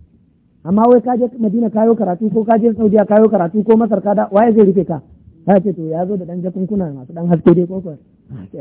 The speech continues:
Wallahi katan katan nan da ba. Kai da Allah, yadda da ba cikin su muke ba. Bai ji bai zo da wani abu. Ka gani? Mutane abin da ya dame su kenan, to shine sahabbai su kuma kullum sai suke kwadaitarwa.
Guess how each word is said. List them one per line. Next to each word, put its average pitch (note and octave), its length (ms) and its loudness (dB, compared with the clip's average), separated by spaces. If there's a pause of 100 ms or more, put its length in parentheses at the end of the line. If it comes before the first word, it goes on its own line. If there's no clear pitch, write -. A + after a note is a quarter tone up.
(240)
Wallahi G3 260 -8
katan G3 240 -4
katan E3 220 -6
nan D3+ 140 -6
da B2 80 -12
ba. A#2 100 -14 (140)
Kai C#4+ 100 2
da C4 100 2
Allah, B3+ 280 2 (420)
yadda G3 280 2
da A#3 120 6
ba G#3 140 6
cikin G#3 260 4
su G3 60 4
muke G#3 200 2
ba. G3 140 -2 (720)
Bai G3 180 8
ji B3 100 6
bai A#3 140 6
zo A#3+ 120 6
da G#3 80 6
wani A3 140 4
abu. F#3 120 -12
Ka B3 180 0
gani? D4 200 4 (300)
Mutane C4+ 520 0
abin A#3 280 0
da A3 80 6
ya A3+ 60 6
dame G3+ 300 -2
su G3+ 100 -14
kenan, F#3 280 -6
to F3+ 100 -6
shine B3 320 2
sahabbai F3 440 -4
su G#3+ 120 0
kuma G#3 180 0
kullum G#3+ 360 4
sai A3+ 140 -2
suke G3 300 -6
kwadaitarwa. G#3 600 2